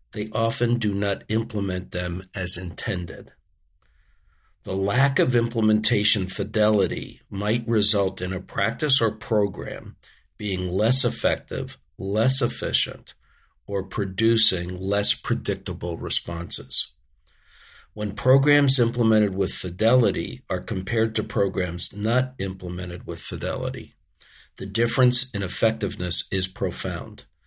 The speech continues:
Those implemented with fidelity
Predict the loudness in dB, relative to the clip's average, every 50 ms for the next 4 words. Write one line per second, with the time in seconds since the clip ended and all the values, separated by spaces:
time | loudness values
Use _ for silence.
0 | _ _ -20 -20 _ _ -4 0 2 4 4 2 0 0 -2 0 2 4 4 6
1 | 6 6 6 6 4 4 2 2 0 0 0 -2 0 0 0 2 0 -2 -6 -6
2 | -2 -2 -2 0 2 2 2 4 4 2 2 0 -2 -8 -10 -14 -20